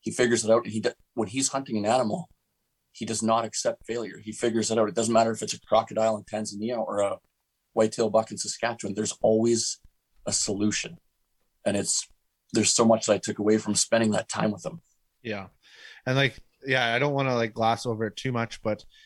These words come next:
Speaker 2: you, you did spend quite a few, would you say, seven years with Jim there.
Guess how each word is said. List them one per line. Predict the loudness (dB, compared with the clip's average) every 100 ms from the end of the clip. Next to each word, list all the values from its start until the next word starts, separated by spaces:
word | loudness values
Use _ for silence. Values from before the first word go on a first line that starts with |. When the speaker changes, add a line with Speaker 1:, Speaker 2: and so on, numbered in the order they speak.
| _ -6
Speaker 2:
you, | -2 0 -2 -4
you | -6
did | -4 -4
spend | -6 -4 -4 -4 -10 -16 _
quite | -8 -6
a |
few, | -6 -6
would | -6 -8
you |
say, | -8 -6
seven | -6 -4 -4 -4
years | -6 -6
with | -8
Jim | -6 -6
there. | -4 -6